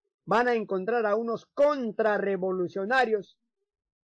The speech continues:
apoyados por estos países que formaron una coalición en contra de Francia y van a lograr cortar la Revolución Francesa y van a imponer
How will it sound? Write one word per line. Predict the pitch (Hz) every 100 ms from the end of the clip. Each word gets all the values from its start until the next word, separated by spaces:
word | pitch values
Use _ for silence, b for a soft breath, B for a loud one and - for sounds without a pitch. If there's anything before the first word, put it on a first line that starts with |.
| _ _ _ _ _ _ _
apoyados | 214 214 - 214 262 285 240 208
por | 196 202
estos | 254 - 214
países | 202 220 247 226
que | 190 190
formaron | 185 208 233 226
una | 233 226 208
coalición | 190 175 175 - 233 214
en | 185
contra | 165 214 208 190
de | 160
Francia | - 214 214 196 220 269 - _ - _ _ _ _
y | 156 151
van | 185 208 202
a | 175
lograr | 165 156 175 208 208 202 _ - _ _ _ _ _
cortar | 214 214 202 - 311 294
la | 247
Revolución | 208 202 196 190 180 - 240 240
Francesa | 208 196 190 165 240 302 269 - - _ _ _ - -
y | - 156
van | 202 220
a | 202
imponer | 185 180 - 165 170 214 233 262